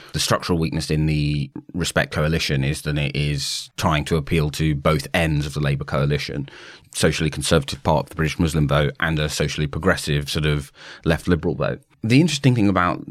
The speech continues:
Galloway's, in some ways, right-wing turn in over the last decade is it does make his electoral pool more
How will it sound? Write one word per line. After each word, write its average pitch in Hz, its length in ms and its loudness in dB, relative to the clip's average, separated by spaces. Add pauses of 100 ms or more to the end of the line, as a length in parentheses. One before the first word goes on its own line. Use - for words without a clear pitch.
(320)
Galloway's, 82 800 0 (180)
in 87 140 0
some 92 220 4
ways, 82 240 0
right-wing 80 840 0
turn 73 720 0
in 78 140 0
over 73 260 0
the 71 100 -2
last 73 320 0
decade - 540 -2 (420)
is 101 140 4
it 98 140 4
does 113 200 4
make 101 260 4
his 87 440 0
electoral 87 400 0
pool 82 320 0
more 78 400 2